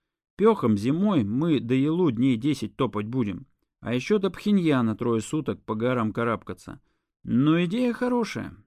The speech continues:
Может быть, у кого-то можно грузовик отжать? Нет у меня грузовиков. Эх, Саня, у китайцев есть, а у русской армии нет.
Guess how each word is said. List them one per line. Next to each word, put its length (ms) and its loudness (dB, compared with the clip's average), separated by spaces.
Может 380 -4
быть, 260 0
у 60 -2
кого-то 360 0
можно 320 0
грузовик 460 -2
отжать? 400 -6
Нет 680 2
у 60 2
меня 260 4
грузовиков. 640 -4
Эх, 260 -2
Саня, 580 -4
у 120 -6
китайцев 520 -2
есть, 380 2
а 80 0
у 100 0
русской 260 -2
армии 360 0
нет. 260 -2